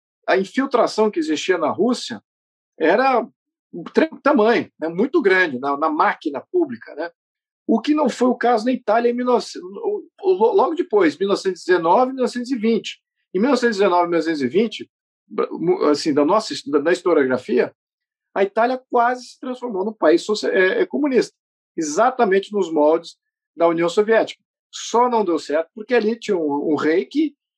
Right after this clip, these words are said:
não deixou aparelhar o Estado, né? O, o Estado não se transformou, um, é, um, num, num, num, não teve uma infiltração trotskista, que essa que é a grande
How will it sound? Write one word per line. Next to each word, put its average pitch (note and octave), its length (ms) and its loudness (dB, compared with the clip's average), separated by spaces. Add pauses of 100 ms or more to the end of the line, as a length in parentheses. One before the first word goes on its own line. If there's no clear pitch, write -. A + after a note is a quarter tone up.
(140)
não B3 240 0
deixou B3+ 320 0
aparelhar B3+ 480 0
o - 60 -2
Estado, A#3+ 400 -8 (640)
né? G3 120 -4
O, E3+ 460 0
o F3 60 0
Estado G#3+ 420 0
não A3 180 2
se - 160 -12
transformou, A3+ 560 0
um, A3+ 160 -6 (280)
é, F3+ 240 0
um, F#3 120 2
num, F#3 240 0
num, E3+ 360 -2
num, E3+ 120 -2
não F3+ 120 2
teve G#3 260 2
uma E3+ 300 4
infiltração G3 600 0
trotskista, - 640 -2 (540)
que D#3 100 0
essa G3 240 0
que F#3+ 120 -6
é F3+ 40 2
a D#3+ 60 0
grande E3 480 0